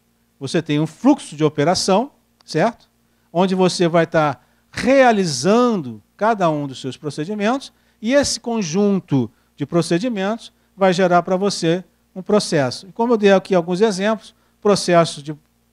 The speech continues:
pagamentos, né? Só que você não tem só um tipo de pagamento. Você pode pagar com cheque,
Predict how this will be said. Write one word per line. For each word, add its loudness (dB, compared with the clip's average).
pagamentos, 0
né? -4
Só -2
que -8
você 2
não 0
tem -2
só -2
um -8
tipo -8
de -12
pagamento. -6
Você -10
pode -2
pagar -4
com -14
cheque, -6